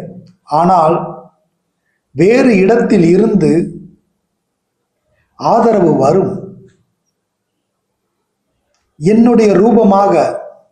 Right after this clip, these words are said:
யாராவது ஒருவர் உன் வாழ்வின் இக்கட்டான நேரத்தில் வந்து நிற்பார்.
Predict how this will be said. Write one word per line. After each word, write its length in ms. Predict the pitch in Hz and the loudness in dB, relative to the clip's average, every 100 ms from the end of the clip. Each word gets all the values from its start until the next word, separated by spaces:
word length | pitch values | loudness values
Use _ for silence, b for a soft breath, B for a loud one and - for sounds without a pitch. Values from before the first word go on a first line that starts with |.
| _ _ _ _ _ _ _ _ _ _ _ _ _ _ | _ _ _ _ _ _ _ _ _ _ _ _ _ _
யாராவது 680 | 117 135 175 196 214 262 240 208 | -4 0 2 2 2 2 2 2
ஒருவர் 420 | 190 185 165 - - - - - _ _ _ _ _ _ _ _ _ _ _ _ _ _ _ _ | 2 2 2 0 -4 -10 -16 -20 _ _ _ _ _ _ _ _ _ _ _ _ _ _ _ _
உன் 180 | 196 240 | 0 2
வாழ்வின் 520 | 196 202 226 233 214 170 | 2 2 2 2 2 2
இக்கட்டான 680 | 170 - 254 226 - 202 196 160 110 - - - _ _ _ _ _ _ _ _ _ _ _ _ _ _ _ _ | 2 0 -2 -2 0 0 2 0 -2 -8 -18 -20 _ _ _ _ _ _ _ _ _ _ _ _ _ _ _ _
நேரத்தில் 580 | 165 202 240 233 - 208 | 0 2 2 2 2 2
வந்து 260 | 170 208 240 | 2 2 2
நிற்பார். 560 | 226 208 - 165 135 | 2 2 0 0 0